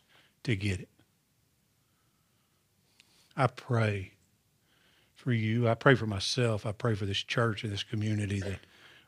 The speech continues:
we find a love of Jesus like that,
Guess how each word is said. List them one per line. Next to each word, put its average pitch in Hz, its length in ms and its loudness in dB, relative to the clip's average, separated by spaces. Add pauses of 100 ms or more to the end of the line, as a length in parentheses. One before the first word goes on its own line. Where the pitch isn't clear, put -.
(120)
we 123 260 4
find 113 380 2
a 98 220 2
love 110 680 0
of 95 180 -6
Jesus 110 580 -2
like 107 300 -4
that, 101 400 -8